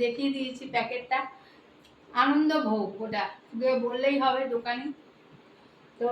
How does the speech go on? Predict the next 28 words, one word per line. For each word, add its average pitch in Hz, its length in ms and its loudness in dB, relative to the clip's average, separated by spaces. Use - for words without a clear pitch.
দারুণ 262 320 2
হয়েছে 269 260 -6
খেতে। 277 240 -4
আর 247 80 4
একটা 311 240 -6
কথা, 285 160 0
কড়াইশুঁটি 277 460 0
কচুরি 302 380 0
তো 311 60 0
অনেক 285 160 2
অনেক 285 200 4
কিছু 302 240 2
দিয়ে 240 200 2
খায়, 208 200 0
আলুর 247 260 2
দম, 233 180 4
মাংস, 233 280 0
আলুর 233 260 -4
দম। 240 120 -2
আজকে 262 240 0
কিন্তু 294 260 4
আমার 285 220 4
সকালে 269 220 0
ডিম 262 240 -6
হয়েছিল, 277 240 -4
সেটা 233 240 -4
দিয়ে 226 140 0
খাবো। - 180 -12